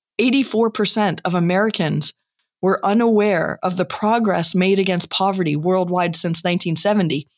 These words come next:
In fact, two-thirds of Americans actually think global hunger has gotten worse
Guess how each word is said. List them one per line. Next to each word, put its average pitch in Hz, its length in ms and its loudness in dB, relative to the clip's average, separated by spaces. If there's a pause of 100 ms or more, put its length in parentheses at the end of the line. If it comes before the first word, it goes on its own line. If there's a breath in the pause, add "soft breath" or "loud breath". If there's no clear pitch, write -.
(140 loud breath)
In 196 100 0
fact, 202 280 -2
two-thirds 277 1040 0
of 180 80 -4
Americans 160 640 0 (260 loud breath)
actually 226 640 2
think 226 420 -2
global 214 400 0
hunger 220 360 0
has 185 240 0
gotten 180 500 0
worse 196 480 -2